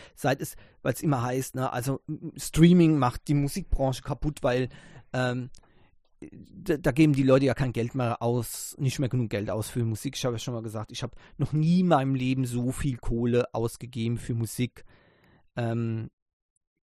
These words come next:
s-, äh, wie seit es die Streaming-Dienste gibt. Ja. Ähm, das wär mir früher niemals, niemals,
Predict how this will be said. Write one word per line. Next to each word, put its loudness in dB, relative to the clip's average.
s-, -20
äh, -8
wie -6
seit -2
es -14
die -8
Streaming-Dienste 0
gibt. -20
Ja. -8
Ähm, -6
das -6
wär 6
mir 4
früher 8
niemals, 4
niemals, 0